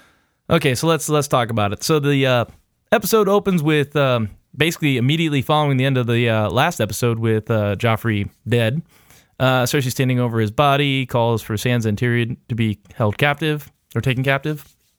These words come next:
Meanwhile, Dantos, the drunk former knight, is escorting, uh, Sansa to a dock,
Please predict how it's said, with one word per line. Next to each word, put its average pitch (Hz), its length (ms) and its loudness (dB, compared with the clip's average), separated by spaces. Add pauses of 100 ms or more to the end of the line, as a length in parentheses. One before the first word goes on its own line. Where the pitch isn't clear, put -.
(840)
Meanwhile, 190 380 4
Dantos, 156 600 0
the 120 80 0
drunk 135 260 0
former 127 240 0
knight, 120 320 0 (440)
is 131 100 2
escorting, 156 560 0
uh, 127 200 2
Sansa 139 340 0
to 131 120 0
a 113 60 0
dock, 139 380 0